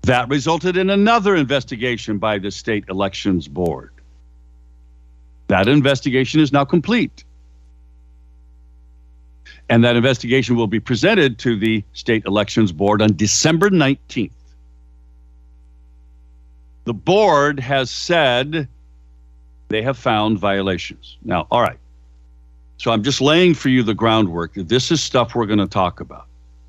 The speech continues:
Remember, that Joe Biden overcame Donald Trump's lead at midnight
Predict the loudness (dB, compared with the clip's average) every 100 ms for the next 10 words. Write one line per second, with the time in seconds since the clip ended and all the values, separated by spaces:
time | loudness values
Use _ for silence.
0 | -20 -20 -20 -20 -20 -20 -18 -2 2 6
1 | 6 6 6 4 2 -4 -10 -20 -20 -20
2 | -20 -20 -20 -20 -20 -20 -20 -20 -20 -20
3 | -20 -20 -12 -12 -2 2 4 4 4 2
4 | 2 -4 -8 -12 -20 -20 -20 -20 -20 -20
5 | -20 -20 -20 -20 -20 -20 -20 -20 -20 -20
6 | -20 -20 -20 -20 -4 -2 -2 -6 -4 -2
7 | 0 0 -2 -4 -6 -20 -20 -20 -20 -2
8 | 0 2 -2 -6 -4 -2 -2 -6 -4 0
9 | 0 0 -4 -10 -20 -20 -20 -20 -20 -20
10 | -20 -20 -20 -20 -16 -12 -8 -2 0 2
11 | 0 0